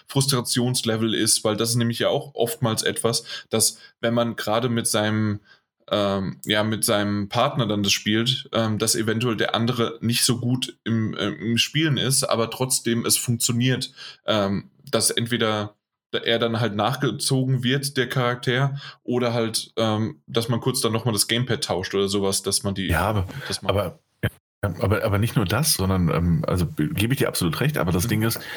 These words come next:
Speaker 2: ähm, und deswegen funktioniert das eben auch auf einer, auf einer, ich möchte fast sagen, auf so einer Metaebene sehr gut, ähm, gerade auch als Paar, aber auch als, als freundschaftliche Beziehung funktioniert das hervorragend.
Speaker 1: Ich wollte fragen,
Speaker 2: Weil
Speaker 1: bist
Speaker 2: du
Speaker 1: du mit
Speaker 2: dieses
Speaker 1: deinem, äh, <laughs> bist du mit deinem Mitbewohner,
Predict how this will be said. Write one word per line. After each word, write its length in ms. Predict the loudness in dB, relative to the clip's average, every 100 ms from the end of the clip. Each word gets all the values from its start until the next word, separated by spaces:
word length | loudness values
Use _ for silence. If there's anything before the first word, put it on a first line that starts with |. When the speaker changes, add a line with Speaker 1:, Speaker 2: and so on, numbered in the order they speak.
| -10 -12 -8 0
Speaker 2:
ähm, 480 | 2 2 0 -4 0
und 140 | 0
deswegen 340 | 2 0 2
funktioniert 480 | 2 2 2 2 2
das 100 | 0
eben 180 | 2 2
auch 120 | 2
auf 140 | 0 2
einer, 160 | 0
auf 160 | 0 0
einer, 160 | 0 0
ich 80 | -2
möchte 220 | 2 2
fast 140 | 2
sagen, 140 | 0 0
auf 80 | 2
so 100 | 2
einer 120 | 0
Metaebene 920 | 2 0 0 -2 0 0 2 2 2
sehr 220 | 0 0
gut, 280 | 0 0 -2 -6 -8 -8 -4
ähm, 320 | -2 0 0 0
gerade 300 | 0 2 0
auch 100 | 0
als 140 | -2
Paar, 340 | -2 -2 0 0
aber 220 | 0 -2
auch 100 | -2
als, 200 | -2 -4 -8 -6 -6 -6 -10 -12 _ _
als 160 | -4 -4
freundschaftliche 640 | -2 0 2 0 0 -2
Beziehung 420 | 0 0 2 2
funktioniert 400 | 2 0 0 2
das 80 | 2
hervorragend. 460 | 2 0 0 2 0 -4 -4
Speaker 1:
Ich 60 | 0
wollte 160 | 0
fragen, 180 | 0 0
Speaker 2:
Weil 140 | 2 2
Speaker 1:
bist 120 | 0
Speaker 2:
du 60 |
Speaker 1:
du 60 | 2
mit 40 |
Speaker 2:
dieses 100 | 2
Speaker 1:
deinem, 440 | 0 0 0 0 0
äh, 920 | 0 2 2 2 2 2 0 0 0 0 -2
<laughs> 160 | -4
bist 140 | 0 2
du 40 |
mit 160 | 2 2
deinem 220 | 2 2
Mitbewohner, 760 | 0 -2 -2 0 2 2 0